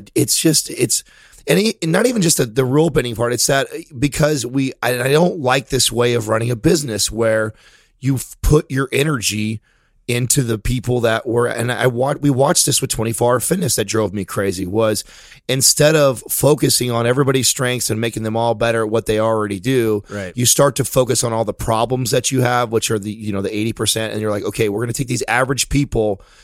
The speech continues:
Speaker 1: and we're gonna do our best to make
Speaker 2: Right.
Speaker 1: them a little bit better than what they already are," because that's gonna, as a company, overall affect ev-, the,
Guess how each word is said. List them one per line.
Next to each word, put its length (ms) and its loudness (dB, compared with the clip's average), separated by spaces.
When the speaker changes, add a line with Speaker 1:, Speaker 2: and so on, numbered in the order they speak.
Speaker 1:
and 240 0
we're 80 2
gonna 160 -2
do 200 0
our 140 4
best 380 -2
to 80 -2
make 140 0
Speaker 2:
Right. 100 -8
Speaker 1:
them 160 0
a 40 -4
little 300 0
bit 180 -2
better 260 0
than 160 -2
what 120 -2
they 140 -2
already 160 2
are," 160 2
because 160 -8
that's 160 -4
gonna, 200 -6
as 200 -2
a 20 -6
company, 500 -2
overall 420 0
affect 280 -6
ev-, 260 -2
the, 160 0